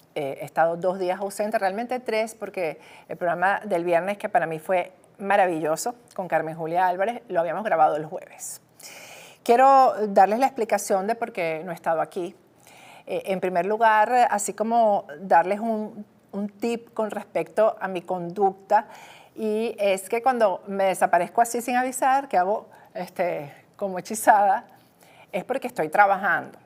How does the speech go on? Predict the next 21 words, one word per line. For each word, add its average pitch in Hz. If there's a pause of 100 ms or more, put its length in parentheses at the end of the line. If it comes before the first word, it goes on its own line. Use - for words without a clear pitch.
(480)
Cuando, 185
eh, 185 (160)
es 180
porque 196
voy 175
a 214
tener 185
un, 208 (800)
quizás, 180
eh, 190
unos 170 (200)
días 190
de 208
esparcimiento, 214
de 190
vacaciones, 220
o 202
por 185
problemas 170
de 226
salud, 240